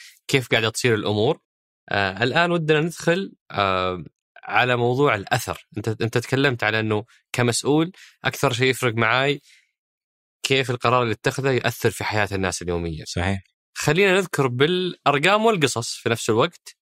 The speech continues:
Speaker 1: كيف برنامج التحول الوطني أثر على حياتي أنا، حياة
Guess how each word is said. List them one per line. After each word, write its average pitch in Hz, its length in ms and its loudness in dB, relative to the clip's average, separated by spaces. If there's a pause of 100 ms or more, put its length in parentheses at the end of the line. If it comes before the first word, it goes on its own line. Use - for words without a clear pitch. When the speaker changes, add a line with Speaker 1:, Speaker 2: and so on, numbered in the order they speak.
(580)
Speaker 1:
كيف 175 260 2
برنامج 160 340 2
التحول 143 280 0
الوطني 151 500 0 (200)
أثر 135 260 0
على 110 180 2
حياتي 117 420 -2
أنا، 104 260 0 (280)
حياة 107 340 0